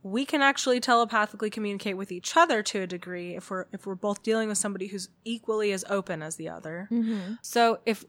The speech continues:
Speaker 1: if we have this form of consciousness and, like, I don't think that we're the top dogs of the universe. There has to be some other race of, of individuals that have a higher consciousness that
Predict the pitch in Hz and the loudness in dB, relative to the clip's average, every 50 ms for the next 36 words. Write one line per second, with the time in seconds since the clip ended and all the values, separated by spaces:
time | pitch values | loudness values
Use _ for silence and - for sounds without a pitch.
0 | _ 220 202 208 208 220 262 285 294 269 240 262 - - - 247 233 233 226 - | _ -2 -2 0 0 4 8 8 8 8 6 4 2 4 4 4 4 4 2 2
1 | - 233 208 208 208 - 208 - 202 196 196 196 - - - - - _ _ _ | 2 4 4 4 2 0 -2 -2 0 0 0 0 -2 -4 -8 -10 -16 _ _ _
2 | - 190 190 185 185 185 185 185 - _ _ _ _ 196 196 202 202 - - - | -4 -2 0 0 0 -2 -2 -4 -8 _ _ _ _ 0 2 2 2 2 2 2
3 | 190 208 202 214 214 202 190 - 220 208 208 202 208 185 190 196 190 185 175 - | 4 4 6 4 4 2 0 0 0 0 0 0 -2 -4 -2 0 2 2 0 -2
4 | - - _ _ _ _ _ 190 185 190 196 202 190 190 196 185 - - - 196 | -6 -16 _ _ _ _ _ -8 -4 0 0 0 2 2 0 -2 -2 4 4 6
5 | 185 185 - - 190 180 180 180 190 185 180 175 175 175 180 180 175 170 165 151 | 6 6 2 0 2 2 2 2 0 -2 -2 -4 -4 -4 -2 -4 -4 -4 -4 -6
6 | 156 - - - - 185 - - 240 262 - - - 214 208 214 - - - 214 | -6 -8 -10 -6 -6 -4 4 8 8 8 8 6 0 -2 -2 0 0 2 2 2
7 | 202 202 196 175 196 202 196 208 202 190 185 - - - - - _ _ - 190 | 2 4 2 2 2 2 2 0 -2 -2 -4 -6 -10 -18 -20 -20 _ _ -8 0
8 | 196 202 202 202 196 185 - - 226 202 180 - - - _ - 196 185 - - | 4 6 8 8 8 6 4 2 2 2 0 -2 -8 -14 _ -6 -6 -6 0 0
9 | 196 185 175 - - - 196 196 190 175 190 196 180 196 196 190 180 180 190 165 | 0 0 0 -4 -2 0 2 2 2 2 2 2 2 2 2 2 2 2 0 -2
10 | - - 196 190 180 - - - 220 226 220 202 - - 208 190 190 - - - | 0 0 0 0 0 0 4 6 6 6 6 4 4 2 2 2 4 2 0 0
11 | 196 190 185 - - - - - - - - 214 196 170 - | 0 0 -2 -4 -6 -10 -14 -16 -14 2 4 4 4 4 2